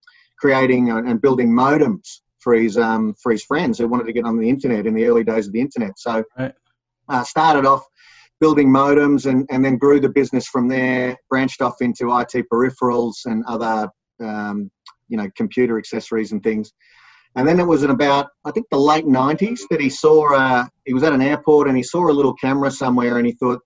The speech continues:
Speaker 1: "That could be a good opportunity for us to branch out into."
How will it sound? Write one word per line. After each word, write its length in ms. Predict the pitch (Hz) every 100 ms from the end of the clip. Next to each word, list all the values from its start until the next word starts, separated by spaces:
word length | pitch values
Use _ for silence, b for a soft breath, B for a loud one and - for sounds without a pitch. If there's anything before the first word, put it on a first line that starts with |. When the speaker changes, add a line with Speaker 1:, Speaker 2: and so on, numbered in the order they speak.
| -
Speaker 1:
"That 120 | -
could 200 | - 151
be 220 | 131 127 120
a 80 |
good 160 | 104 127
opportunity 560 | 120 - - 127 117 110
for 160 | 123
us 100 | 113
to 100 | -
branch 340 | 101 120 113 -
out 180 | 117 117
into." 400 | 123 117 139